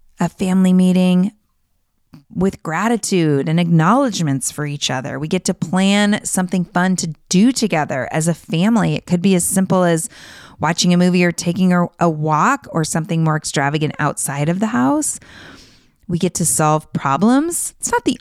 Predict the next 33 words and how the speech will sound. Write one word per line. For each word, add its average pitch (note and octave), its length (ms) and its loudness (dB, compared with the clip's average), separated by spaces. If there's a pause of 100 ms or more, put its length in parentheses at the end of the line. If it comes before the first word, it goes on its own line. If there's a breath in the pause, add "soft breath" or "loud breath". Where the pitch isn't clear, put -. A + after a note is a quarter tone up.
only A#3 440 2
place C#3+ 340 -6
we - 100 -10
solve C#3+ 300 -6
problems, - 760 0 (160)
family D3 340 -4
meetings, G3+ 440 0
but E3 140 0
it's D#3 120 -4
a D3 60 -2
place D#3 340 -2
where D3+ 100 -2
we D3+ 140 -4
can C#3+ 400 -2
solve A3 340 0
problems, A3 540 0
where D#3 140 -4 (100)
everybody F3+ 340 0
gets F3 220 -2
to F3 60 -4
have D#3 140 -2
a D#3 80 0
voice D#3 760 -2
and D3+ 140 0
contribute G#3 680 -2
and D3 160 0
collaborate. F#3 880 -2 (420 loud breath)
We F#3+ 80 2
can F#3 120 6
talk E3+ 220 0
about D#3+ 200 2
the - 80 -10
calendar. C4+ 1000 0